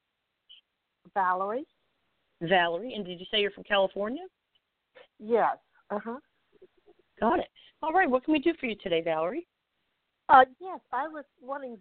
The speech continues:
Speaker 1: Jimmy to have a look, well, both of you actually, to have a look at the cardiovascular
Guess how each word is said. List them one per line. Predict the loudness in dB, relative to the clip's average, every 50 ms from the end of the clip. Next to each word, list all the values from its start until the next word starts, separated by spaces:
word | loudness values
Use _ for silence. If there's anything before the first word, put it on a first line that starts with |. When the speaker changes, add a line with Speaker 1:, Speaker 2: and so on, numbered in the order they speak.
| _
Speaker 1:
Jimmy | -14 -12 -12 -12 -14 -16 -14 -10
to | -10 -10
have | -8 -6 -8 -6 -6 -6
a |
look, | -8 -8 -8 -10 -6 _
well, | -8 -4
both | -2 -2 -2 -2 -6
of | -14 -16
you | -16 -14 -12
actually, | -12 -12 -12 -14 -20 _ -18 -18 -18 -18 _ _ _ _ _ _ _ _ _ _ _ -6
to | -4 0
have | 2 2 2 2
a | -2 -6
look | -6 -6 -8 -8 -8 _
at | -10 -10 -10 _ _
the | -10 -10 -8 -8 -8 -10 -12 _ 0
cardiovascular | 2 2 2 0 -4 -6 -6 -2 0 0 0 0 -2 -4 _ _ -10 -8 -6 -6 -6